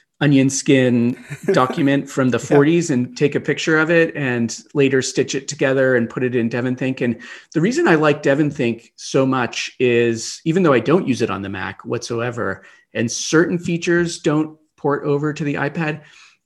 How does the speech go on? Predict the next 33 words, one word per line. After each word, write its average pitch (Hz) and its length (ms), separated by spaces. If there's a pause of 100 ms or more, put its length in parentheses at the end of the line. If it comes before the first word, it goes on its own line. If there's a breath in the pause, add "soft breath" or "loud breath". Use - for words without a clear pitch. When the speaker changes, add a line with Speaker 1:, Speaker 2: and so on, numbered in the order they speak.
(120)
Speaker 1:
it 160 240
is, 151 360
first 170 280
of 156 80
all, 131 120
you 127 160
can, 117 340 (300)
for 131 180
people 147 300
who 131 100
don't 113 240
know 120 220
it, 107 80
it 101 100
basically 120 440
is 104 100
organized 113 760
as, 104 600 (100)
um, 107 380
i-, - 120 (140)
individual 127 480
databases. 147 960
So - 240
I 117 80
have 110 360
topical 113 500
ones, 120 320 (420 loud breath)
but - 380 (300)
it 160 120
allows 156 320
you 151 80
to 135 80
tag 147 720